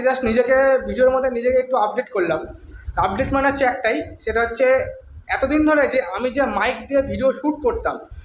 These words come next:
প্রথমত ফার্স্ট ছিল একটা তারের মাইক। তো তোমরা কিছু ভিডিও দেখতে পারবে, একটা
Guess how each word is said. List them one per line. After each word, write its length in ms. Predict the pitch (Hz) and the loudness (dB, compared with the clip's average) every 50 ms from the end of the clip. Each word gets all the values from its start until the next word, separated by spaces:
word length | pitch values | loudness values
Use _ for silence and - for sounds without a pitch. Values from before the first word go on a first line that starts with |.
| - - - - - | -20 -20 -8 -2 0
প্রথমত 360 | 233 233 254 254 262 262 277 285 277 285 277 | 0 2 2 2 2 2 2 0 0 0 0
ফার্স্ট 220 | 262 262 262 - - | 0 -2 -2 -4 -8
ছিল 100 | - 262 277 277 | -8 -6 -6 -4
একটা 120 | 277 269 - 240 | -6 -6 -4 -4
তারের 260 | 220 226 233 226 208 185 | -2 -2 -2 -2 -2 -4
মাইক। 180 | 165 151 - - - - - - - - _ _ - - - - - - - - - | -6 -8 -10 -14 -20 -20 -20 -20 -20 -20 _ _ -14 -14 -14 -16 -18 -20 -18 -4 -2
তো 60 | 254 240 247 262 | 0 0 2 2
তোমরা 160 | 269 277 285 277 269 | 2 2 0 0 -2
কিছু 120 | 277 - 277 | -4 -4 -2
ভিডিও 160 | 285 277 285 285 277 269 | 0 2 2 2 2 2
দেখতে 160 | 269 277 294 285 | 0 0 0 0
পারবে, 140 | 262 240 240 233 | 0 2 0 0
একটা 120 | 254 254 | -2 -2